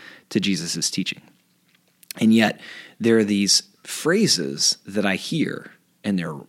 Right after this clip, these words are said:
wrong, and they consciously, semi-consciously, or subconsciously defeat a robust prayer life. The first one is, "I can pray anywhere." And this one's pretty subtle because we don't hear it as often as we think it.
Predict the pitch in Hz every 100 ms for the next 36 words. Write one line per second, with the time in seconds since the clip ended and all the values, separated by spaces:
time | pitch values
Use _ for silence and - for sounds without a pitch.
0 | _ - 87 95 98 - 92 - _ _
1 | _ _ _ _ - 101 92 90 - _
2 | _ _ _ - 147 143 - 117 110 -
3 | 113 104 104 95 101 87 110 98 98 90
4 | 85 92 85 - 104 107 - 95 - -
5 | _ _ _ _ _ _ _ _ - 90
6 | 87 - - - - - - - - -
7 | _ _ _ _ - - 135 147 208 -
8 | 117 107 107 117 147 131 151 170 107 82
9 | - _ - - - 151 226 208 156 -
10 | 139 104 104 - - _ _ 98 123 110
11 | 101 - - - - - - - - -
12 | - - - _ _ _ _ _ 131 127
13 | 143 147 143 - - - - 185 151 110
14 | 98 - - - 110 110 - 101 90 95
15 | - - - - -